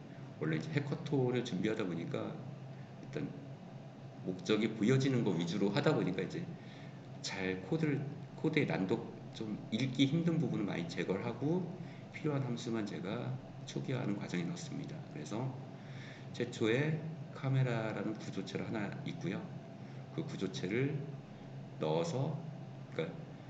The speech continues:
카메라라는 구조체 안에는 뭐 핸들러도 있긴 한데요. 그래서 이제 카메라 구조체를 갖고 카메라 구조체 안에는 핸들러가 있습니다. 카메라 핸들러. 그 하-, 카메라 핸들러 집어넣어서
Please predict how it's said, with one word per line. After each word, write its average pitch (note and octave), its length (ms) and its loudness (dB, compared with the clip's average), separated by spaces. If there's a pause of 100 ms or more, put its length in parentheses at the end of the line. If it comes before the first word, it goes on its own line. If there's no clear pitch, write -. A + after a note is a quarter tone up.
(540)
카메라라는 C#3 1040 4
구조체 A#2 320 -4
안에는 F#2+ 260 2
뭐 F2+ 100 0
핸들러도 C#3+ 380 2
있긴 - 180 -2
한데요. C3 300 2 (480)
그래서 F2 200 -2
이제 E2+ 180 -2 (680)
카메라 B2+ 400 4
구조체를 - 440 -2
갖고 C3 480 0
카메라 A#2+ 340 0
구조체 - 420 -4
안에는 G2 440 2 (540)
핸들러가 D#3 520 6
있습니다. E2 320 0
카메라 A#2 240 -2
핸들러. E2 340 -2 (220)
그 - 140 -4
하-, G#2 180 -4
카메라 B2 280 -2
핸들러 A2 300 0
집어넣어서 E2 760 -2